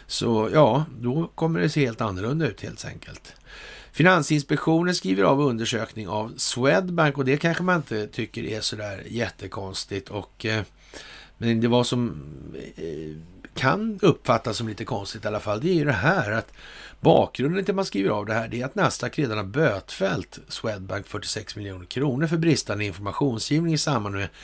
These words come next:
penningtvättskandalen för några år sedan. Okej. Ja, ja, ja. Finansinspektion bedömer att na-,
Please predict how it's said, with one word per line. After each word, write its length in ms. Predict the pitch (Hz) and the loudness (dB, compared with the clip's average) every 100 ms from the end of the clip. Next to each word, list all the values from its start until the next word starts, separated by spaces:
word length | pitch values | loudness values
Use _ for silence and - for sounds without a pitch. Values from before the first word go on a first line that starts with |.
| - - - | -18 -18 -6
penningtvättskandalen 1500 | - 139 113 104 98 110 107 - 104 104 113 147 175 185 175 165 | 2 4 4 -2 -8 -8 -4 -4 -4 -2 0 0 2 2 0 -2
för 460 | - 107 107 160 156 | -4 -4 -4 -8 -8
några 680 | 104 101 110 - - - | -10 -10 -8 -8 -10 -10
år 260 | 208 - - | -12 -10 -8
sedan. 760 | - - - 113 80 - 87 104 | -4 -2 -2 -6 -10 -12 -14 -16
Okej. 480 | - - 104 101 - - - - - - - - - | -16 -10 -10 -10 -14 -14 -10 -10 -12 -18 -18 -14 -2
Ja, 280 | 143 160 - | 2 4 4
ja, 220 | 82 101 | 2 0
ja. 180 | 120 - | -4 0
Finansinspektion 840 | 151 143 135 127 113 120 - 147 | 2 4 4 0 -2 -2 2 4
bedömer 360 | 147 135 113 113 | 4 2 2 0
att 80 | |
na-, 160 | 113 | -2